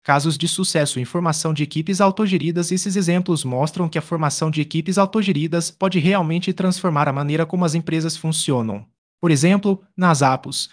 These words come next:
a liberdade e a responsabilidade nas equipes ajudaram a criar um ambiente de trabalho mais satisfatório. Os funcionários se sentem mais valorizados e, como resultado, a satisfação do cliente aumentou.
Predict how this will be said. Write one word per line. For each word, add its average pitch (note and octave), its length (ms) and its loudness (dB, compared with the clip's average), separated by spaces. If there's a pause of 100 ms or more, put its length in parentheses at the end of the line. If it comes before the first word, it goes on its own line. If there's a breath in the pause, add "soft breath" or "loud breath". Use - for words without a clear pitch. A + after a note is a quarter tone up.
(180 soft breath)
a F#3 80 2
liberdade E3 640 2
e E3 80 0
a D3 40 4
responsabilidade F3 1000 2
nas G3 220 4
equipes G3 400 0
ajudaram F#3+ 460 4
a G3 40 4
criar F#3 320 4
um G3+ 80 4
ambiente C#3 400 2
de C3 80 -4
trabalho D#3 480 2
mais D#3 220 0
satisfatório. G3 800 0 (340)
Os D3+ 140 -2
funcionários G3 640 4
se A3+ 120 0
sentem G#3+ 360 4
mais F3 280 4
valorizados E3+ 800 4
e, A#3 320 2
como G3+ 220 4
resultado, C#3 760 2
a E3 100 2
satisfação F3+ 640 2
do C3+ 80 -4
cliente C#3 340 2
aumentou. D#3 580 2